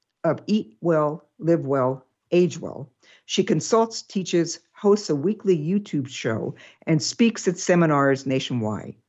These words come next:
As the author of four great books, and I understand a fifth one's on its way,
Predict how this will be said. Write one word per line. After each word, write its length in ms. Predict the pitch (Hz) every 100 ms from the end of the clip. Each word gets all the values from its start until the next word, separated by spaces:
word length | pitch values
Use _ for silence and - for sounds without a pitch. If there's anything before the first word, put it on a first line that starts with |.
| _ _ _ _ _ _ _
As 220 | 175 170
the 120 | 170 -
author 360 | 180 302 220 202
of 220 | 160 127
four 360 | - 208 220
great 360 | 175 180 175 170
books, 340 | 156 - -
and 160 | 147 139
I 140 | 135
understand 460 | 139 135 135 165 131
a 40 |
fifth 300 | 123 262 262
one's 220 | 135 131 127
on 160 | 123
its 180 | 113 -
way, 340 | 104 - 160